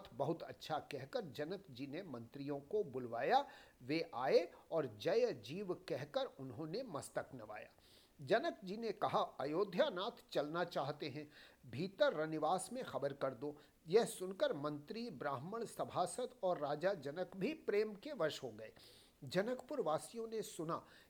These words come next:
कि बारात जाएगी, तब वे व्याकुल होकर एक दूसरे से बात पूछने लगे। जाना सत्य है, यह सुनकर सब ऐसे उदास हो गए, मानो संध्या के समय कमल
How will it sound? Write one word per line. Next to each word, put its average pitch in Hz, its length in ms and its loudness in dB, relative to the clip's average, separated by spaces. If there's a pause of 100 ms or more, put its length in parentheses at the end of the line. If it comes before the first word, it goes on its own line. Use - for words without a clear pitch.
(120)
कि 214 100 -2
बारात 156 580 8
जाएगी, 190 640 6 (340)
तब 226 280 8
वे 233 160 8
व्याकुल 156 480 2
होकर 175 380 0
एक 220 360 -2
दूसरे 170 500 -4
से 254 180 6
बात 185 420 2
पूछने 190 380 -4
लगे। 170 280 4 (340)
जाना 160 520 2
सत्य 240 480 2
है, 254 220 6
यह 196 200 2
सुनकर 185 440 -6
सब 220 320 -6 (100)
ऐसे 170 360 2
उदास 165 540 6
हो 147 100 0
गए, 233 200 4
मानो 156 580 0 (280)
संध्या 175 480 6 (120)
के 185 140 0
समय 175 420 -4 (140)
कमल 190 320 8